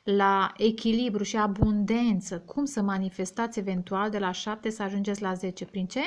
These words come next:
Ajungeți prin trei, prin comunicare, prin colaborare. Prin colaborare ajungeți la această familie fericită, abundență pe care o așteptați, o, o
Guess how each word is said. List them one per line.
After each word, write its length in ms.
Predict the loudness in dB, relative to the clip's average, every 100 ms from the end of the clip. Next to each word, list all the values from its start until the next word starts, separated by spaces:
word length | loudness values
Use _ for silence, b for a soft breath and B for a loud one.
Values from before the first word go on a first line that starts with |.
| -6 -10
Ajungeți 640 | -8 -4 -4 -4 -6 -10
prin 320 | -10 -8 -8 -6
trei, 440 | -2 -2 -4 -8 -8
prin 240 | -6 -6
comunicare, 760 | -4 -4 -2 -4 -6 -6 -4 -4
prin 180 | -6 -6
colaborare. 840 | -4 -4 -4 -4 -4 -4 -6 -10 -16 -20 _ _ _ _ _ _
Prin 260 | -2 -2
colaborare 920 | 0 0 2 2 2 0 -2 -6 -12 -18 -12
ajungeți 640 | -8 -4 -2 -2 -4 -6
la 100 | -8
această 500 | -6 -6 -6 -8 -10 -12 B B B B _
familie 520 | _ 4 6 4 4 4
fericită, 580 | 4 2 0 0 0 2
abundență 680 | 2 2 2 4 2 0
pe 180 | -4 -6
care 280 | -4 -2 -2
o 40 |
așteptați, 680 | -4 -6 -8 -8 -6 -6 -6
o, 40 | -6
o 420 | -6 -6 -6